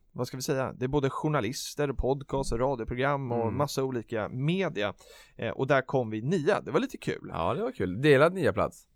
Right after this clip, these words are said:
Speaker 1: Delad nia,
Speaker 2: Mm.
Speaker 1: ja, det var väldigt många nior. Eh, och då var det roligt, bibliotekspolisen på Twitter skrev då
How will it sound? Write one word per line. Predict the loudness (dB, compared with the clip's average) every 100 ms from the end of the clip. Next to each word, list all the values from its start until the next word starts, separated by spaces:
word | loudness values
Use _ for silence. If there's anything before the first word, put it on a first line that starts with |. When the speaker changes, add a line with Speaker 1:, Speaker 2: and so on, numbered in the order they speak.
| _ -8
Speaker 1:
Delad | 6 6 8 6
nia, | 4 2
Speaker 2:
Mm. | 0
Speaker 1:
ja, | 0
det | 2
var | 2
väldigt | 2 0
många | -2
nior. | -2 -2 -4 -6 _ -8
Eh, | -4 -2
och | -4 -8 -2
då | 0
var | 0
det | 0
roligt, | -2 -2 -4
bibliotekspolisen | -4 -2 -4 0 -2 -2 -12 -4 0 0 -2 -6
på |
Twitter | -4 -6 -6 -12
skrev | -8 -8 -6
då | -6 -6